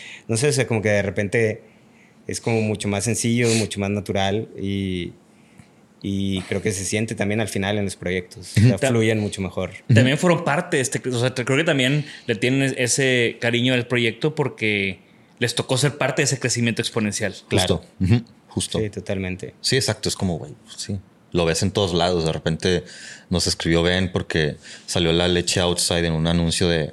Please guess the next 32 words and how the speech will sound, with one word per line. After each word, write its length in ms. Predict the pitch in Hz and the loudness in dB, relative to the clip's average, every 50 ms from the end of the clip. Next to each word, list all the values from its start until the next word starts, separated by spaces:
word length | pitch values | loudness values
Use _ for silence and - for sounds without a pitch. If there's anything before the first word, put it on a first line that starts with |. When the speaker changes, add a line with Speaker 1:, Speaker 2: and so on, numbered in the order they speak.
| - - - | -10 -12 -8
Speaker 3:
no 80 | 90 82 | -6 -4
me 60 | 80 | -4
acuerdo 220 | 80 - - 85 76 | -4 -4 -4 -4 -2
si 260 | - - 85 78 71 | -2 -2 -4 -4 -4
Speaker 1:
Hyundai, 680 | - 85 78 - - 101 101 101 98 98 98 92 90 | -4 -6 -6 -4 -4 -4 -4 -2 -2 -2 -4 -4 -6
creo. 440 | - 90 92 90 90 90 85 90 90 | -6 -8 -8 -6 -6 -6 -8 -8 -8
Speaker 3:
o 40 | 87 | -6
sea, 140 | - 95 87 | -2 0 2
una 140 | 87 92 95 | 2 2 2
marca 320 | 95 95 95 - - 104 | 2 0 0 0 0 -2
Speaker 1:
Sí. 60 | 95 | 0
Speaker 3:
así 120 | 92 101 95 | 2 2 2
de 140 | 98 95 - | 2 2 2
coches 360 | - 90 90 - - 95 - | 0 -2 0 0 0 -2 0
gigante 460 | - 104 90 92 95 98 92 - 101 | 0 2 2 2 2 0 0 0 2
y 60 | 95 90 | 2 2
era 140 | 87 85 | 2 0
como, 180 | - - 87 80 | 0 -2 -2 0
güey, 200 | 80 98 110 107 | 2 2 2 2
salió, 360 | - - 92 87 87 92 90 - | 0 0 0 2 2 2 0 0
salió 260 | - - 95 90 92 | -2 -2 0 0 2
Outside 400 | 95 104 101 - - - 85 80 | 0 0 -2 -2 -2 -2 0 0
y 60 | 80 | -2
es 100 | 78 - | -4 -4
como 240 | - 85 82 - - - - - - - | -6 -8 -10 -10 -12 -16 -20 -16 -8 -4
un 80 | 85 - | -4 0
shootout, 420 | - 107 95 95 92 85 78 - | 2 2 4 4 4 2 0 -2
¿no? 140 | 78 78 85 | -4 -4 -4
Es 80 | 80 - | -4 -6
como, 220 | - 85 80 80 - | -6 -6 -6 -6 -6
ok, 180 | - - - - - 175 | -8 -6 -4 -4 -4 -4
chido. 320 | - - - 135 - 135 | -4 -4 -2 -2 -2 -4